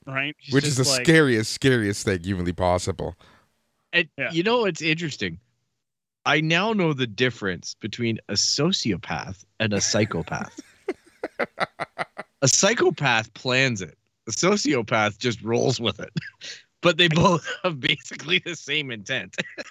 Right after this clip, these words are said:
Speaker 3: <laughs>
Speaker 1: I don't believe that's actually true.
Speaker 3: Oh, okay. That's how I
Speaker 1: I
Speaker 3: had someone explain it to me, and I'm like,
Speaker 1: I,
Speaker 3: "Oh."
Speaker 1: I mean,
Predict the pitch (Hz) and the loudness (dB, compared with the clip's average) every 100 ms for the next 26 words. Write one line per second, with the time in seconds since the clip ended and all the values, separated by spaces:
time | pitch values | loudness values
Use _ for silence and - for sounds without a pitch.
0 | - - - - - - - _ - 160 | -12 -12 -12 -18 -20 -20 -20 _ -4 0
1 | 208 254 240 226 220 190 175 180 - - | 2 2 2 2 0 2 2 0 0 -10
2 | 131 - 113 - 147 _ _ _ - 294 | -12 -12 -14 -14 -18 _ _ _ 0 4
3 | 277 277 - 214 - _ _ _ _ 190 | 6 4 2 -6 -6 _ _ _ _ -6
4 | 196 262 226 170 160 139 160 151 131 - | -2 0 2 4 2 0 -4 -4 -6 -8
5 | 110 113 95 95 87 90 95 92 95 82 | -6 -4 -4 -6 -16 -14 -16 -16 -16 -6
6 | 160 160 160 160 - - 165 170 170 | 0 0 0 -6 -14 -6 0 0 0